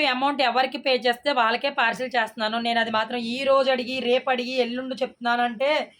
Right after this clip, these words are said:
మాకు టైమ్ లేదు, సారీ, దానికి అయితే నేను చెప్పలేకపోతున్నాను. మెయిన్ ప్రాబ్లం అది. మీకు ఒకవేళ నచ్చితే కనుక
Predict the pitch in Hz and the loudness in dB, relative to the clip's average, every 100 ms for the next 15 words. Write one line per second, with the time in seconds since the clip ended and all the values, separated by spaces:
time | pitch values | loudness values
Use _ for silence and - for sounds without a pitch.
0 | _ _ _ 214 220 247 254 254 254 247 | _ _ _ 0 4 4 0 0 0 0
1 | 254 226 214 202 247 233 202 208 233 226 | -4 -4 -4 -4 -4 -2 -2 -2 0 0
2 | 233 214 240 254 240 202 247 247 247 226 | -2 -4 -6 -6 -6 -4 0 0 0 -6
3 | 226 226 214 226 240 233 208 226 202 180 | -6 -8 -6 -8 -6 -6 -4 -4 -6 -4
4 | 190 180 _ _ _ _ 226 226 226 233 | -6 -10 _ _ _ _ -12 -6 -4 0
5 | 233 240 220 220 - 247 269 247 220 220 | 0 0 -4 -6 -12 -2 0 0 -4 -4